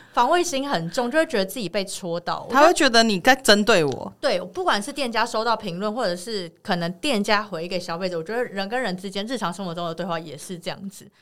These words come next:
Speaker 1: 就是会很，有时候我觉得你就是
Speaker 2: 受害者心态。
Speaker 1: 对，
Speaker 2: 嗯。
Speaker 1: 有时候你想，其实有时候对方可能没有恶意，或者是我们在传达这件事，可不可以用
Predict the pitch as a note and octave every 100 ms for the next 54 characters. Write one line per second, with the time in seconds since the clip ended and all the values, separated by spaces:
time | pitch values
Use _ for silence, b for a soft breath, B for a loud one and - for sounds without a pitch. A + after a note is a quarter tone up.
0 | b - C#4+ D#4+ E4+ C#4 B B B -
1 | F#3 - G#3 G#3 F#4 G3 F#3 F3+ F3+ F3
2 | B3+ C#4 A#3+ - _ - D4+ D4 G3 E3
3 | E3+ F#3 D#3 - _ A3+ F3 E3 C4 G4
4 | G4+ C4+ C#4 A#3+ A#3+ A3 G3+ - _ G3
5 | F#3 F3 A#3+ C#4 D#4+ A#3+ G#3+ b b _
6 | D4+ A3+ G#3+ D#3+ F3+ E3 F3+ E3 E3+ E3
7 | G3+ D#4+ D#4+ A#3+ F3+ F3 F#3+ D#4+ - F#3
8 | F#3+ A3+ G#3+ G#3+ F#3+ B3+ C#4 C4+